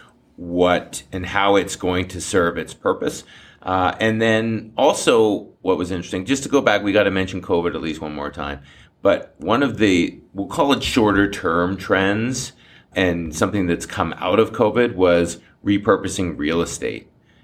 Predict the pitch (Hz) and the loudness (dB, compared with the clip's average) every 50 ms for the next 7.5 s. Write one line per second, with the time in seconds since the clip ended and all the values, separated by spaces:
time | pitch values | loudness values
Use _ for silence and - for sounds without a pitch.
0 | _ _ _ - 95 90 85 80 - - - _ _ _ - 120 123 120 110 101 | _ _ _ -6 -4 -4 -4 -4 -6 -10 -16 _ _ _ 0 2 2 4 4 4
1 | 104 101 95 - - 87 80 76 - 85 71 76 73 73 71 76 71 69 - 71 | 4 2 0 0 0 -2 -2 -2 -2 -4 -2 -2 -2 -2 0 -2 -2 0 0 -2
2 | 67 69 - - 95 92 82 80 73 73 73 71 73 76 73 73 76 71 - 80 | -2 -2 -2 0 0 2 2 2 2 2 2 0 -2 -4 -4 -4 -4 -2 -2 -2
3 | 78 71 - 80 76 69 - - 76 76 78 78 76 - - 78 76 76 82 78 | -2 0 2 2 2 0 -2 -2 -2 0 2 2 2 2 2 0 0 0 0 0
4 | - 82 78 78 78 78 76 73 73 76 73 - - - 87 80 78 80 78 76 | 0 -2 -2 0 0 0 0 -2 -2 -4 -6 -8 -4 0 0 0 2 0 -2 -4
5 | 76 - - - - - - - - - - - 73 - 85 76 71 71 71 73 | -6 -8 -10 -14 -18 -20 -20 -20 -16 -10 -8 -4 -2 0 2 2 2 2 2 2
6 | 73 73 73 - 76 78 76 73 73 78 76 73 73 71 69 69 71 71 69 76 | 2 2 0 2 2 2 2 2 2 2 0 0 -2 -2 0 0 0 0 -2 -6
7 | - - - 71 71 69 73 73 69 - | -8 -6 -4 -2 -2 -2 -4 -6 -8 -10